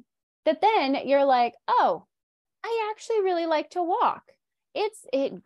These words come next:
it reminds me of when we go camping, or it reminds me of a vacation we had with our family in, you know, that we went side by side riding out in the Dakotas or something, you know, like, you channel it to something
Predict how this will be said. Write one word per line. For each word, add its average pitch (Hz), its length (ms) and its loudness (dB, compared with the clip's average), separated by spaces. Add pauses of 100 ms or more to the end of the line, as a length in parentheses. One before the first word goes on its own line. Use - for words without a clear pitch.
(220)
it 240 200 -2
reminds 247 480 0
me 294 140 2
of 294 100 0
when 269 200 -2
we 302 160 -4
go 254 360 0
camping, 294 460 -6
or 294 280 2
it - 40 -4
reminds 320 500 -2
me 302 220 -4
of 226 400 -4
a 226 100 -6
vacation 247 640 -6
we 226 120 -4
had 196 360 -4
with 220 180 -6 (260)
our 226 100 -4
family 240 680 0 (420)
in, 240 680 -2 (340)
you 233 160 -4
know, 226 140 -2
that 214 100 0
we 220 80 4
went 220 240 -2
side 359 220 0
by 320 120 2
side 233 280 2
riding 226 480 0
out 214 500 -6
in 226 560 -6 (160)
the 226 320 0
Dakotas 285 580 0
or 233 360 -2
something, 240 500 -4
you 262 80 -8
know, 269 140 -6
like, 240 180 -6
you 233 220 -6
channel 370 440 -2
it - 140 -6
to 247 80 -10
something 294 440 -4